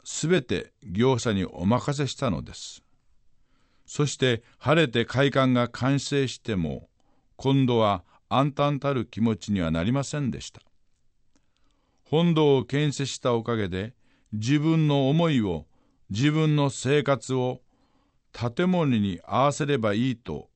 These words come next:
学んだからです。自分に合わせようとする種の文化に執着すると、キリがないと考えたからです。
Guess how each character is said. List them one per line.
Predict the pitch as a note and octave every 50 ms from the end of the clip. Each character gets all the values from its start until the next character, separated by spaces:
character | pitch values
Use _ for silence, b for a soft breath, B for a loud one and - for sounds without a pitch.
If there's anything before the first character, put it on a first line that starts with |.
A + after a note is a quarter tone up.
| _
学 | - E2 F2+ A2 C3+ D#3+ F3
ん | E3+
だ | C#3 A2 F2+
か | - D#2
ら | D2 C#2
で | C2+ -
す。 | - - - - - - _ _ _ _ _ _ _ _ _ _ _ _ _ _ _ _ _ _ _ _ _ _ _ _ -
自 | G#2+ G#2+ A2 C3 C3
分 | C3 C#3 C#3 C3+ C3
に | C3 B2+ B2 A#2+ -
合 | - G#2+
わ | B2+ C#3 C#3+
せ | C#3 - -
よ | D3 C#3
う | C#3 C3+
と | B2+ B2+ A#2
す | - B2+
る | A#2 A#2 A#2+ A#2 - - - -
種 | - F3+ F3+
の | D#3+ C#3+ B2
文 | A2 A#2+ C3 B2+ A#2+
化 | - B2 A#2+
に | A#2 A#2 A2+ A2
執 | - - - D#3+ E3 D#3+
着 | - C3 A2 - -
す | - - -
る | F2+ E2+ D#2
と、 | - G#2+ A2+ C3+ C#3+ - _ _ _ _ _ _ _ _ _ -
キ | - - C3+
リ | D3 F3
が | F3 E3+ C#3+
な | B2 G#2+ F#2+
い | F2+
と | F2 - - - -
考 | - - F#2 A#2 C3+ C#3 C#3+
え | D3 C3+
た | - -
か | - - C#2
ら | C2 -
で | - - E2+
す。 | - - - - _